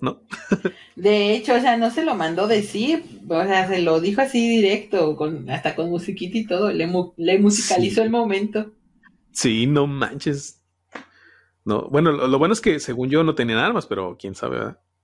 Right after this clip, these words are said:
Speaker 1: No sé cómo siga la situación ahorita.
Speaker 2: <laughs>
Speaker 1: Vamos con el siguiente punto, Alex. Ahora vamos con uno tuyo.
Speaker 2: Siguiente punto. Es de tóxicos cuando no le gustan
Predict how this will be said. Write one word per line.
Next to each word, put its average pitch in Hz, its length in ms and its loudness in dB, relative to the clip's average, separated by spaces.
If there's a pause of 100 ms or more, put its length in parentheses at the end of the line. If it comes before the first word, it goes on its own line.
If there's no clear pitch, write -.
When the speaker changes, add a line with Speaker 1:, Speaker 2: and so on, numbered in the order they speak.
(120)
Speaker 1:
No 113 120 -2
sé 113 220 0
cómo 110 180 -2
siga 110 260 0
la 101 80 0
situación 165 520 0
ahorita. 143 360 -4 (380)
Speaker 2:
<laughs> - 380 -16
Speaker 1:
Vamos 175 160 4
con 175 100 2
el 151 60 2
siguiente 170 320 2
punto, 170 240 2
Alex. 160 220 2
Ahora 135 200 2
vamos 139 160 0
con 127 160 0
uno 131 140 2
tuyo. 101 240 -4 (340)
Speaker 2:
Siguiente 240 600 0
punto. 233 640 -2
Es 254 180 0
de 302 100 -2
tóxicos 320 800 -2
cuando 196 560 -2
no 226 200 2
le 311 160 4
gustan 311 640 0